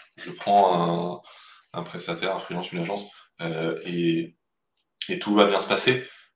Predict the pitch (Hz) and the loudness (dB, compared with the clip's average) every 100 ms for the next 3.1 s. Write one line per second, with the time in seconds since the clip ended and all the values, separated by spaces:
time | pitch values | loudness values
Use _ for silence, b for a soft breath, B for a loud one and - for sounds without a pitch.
0 | - 82 80 78 78 78 80 71 - - | -8 -4 -4 -4 -4 -6 -6 -8 -8 -10
1 | - 85 - 71 80 - 82 82 82 - | -10 -10 -10 -6 -6 -4 -4 -6 -6 -8
2 | 80 76 71 67 85 85 - 85 104 135 | -8 -8 -12 -12 -10 -8 -4 -2 0 2
3 | 135 | 0